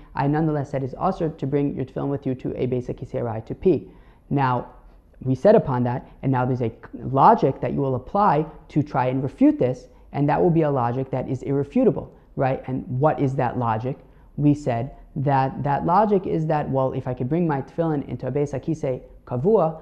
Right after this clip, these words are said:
certainly I should be able to bring them in with me to a beis hakise arai. Now, what is irrefutable about that logic? We just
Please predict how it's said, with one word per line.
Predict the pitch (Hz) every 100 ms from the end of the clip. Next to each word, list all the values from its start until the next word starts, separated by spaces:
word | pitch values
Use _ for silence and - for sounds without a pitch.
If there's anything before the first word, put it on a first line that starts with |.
| -
certainly | - 190 156 190
I | 147
should | 143
be | 143
able | 139
to |
bring | 139 139
them | 135
in | 131 127
with | 131 123
me | 117
to | 117
a | 127
beis | 120
hakise | 120 - 120 113 110
arai. | 131 190 127 - - - -
Now, | 143 127 127 - - - - - 127
what | 151 -
is | 147
irrefutable | 147 156 143 160 156 147 139
about | 135 131 135
that | 131
logic? | 165 160 120
We | 123
just | 127 131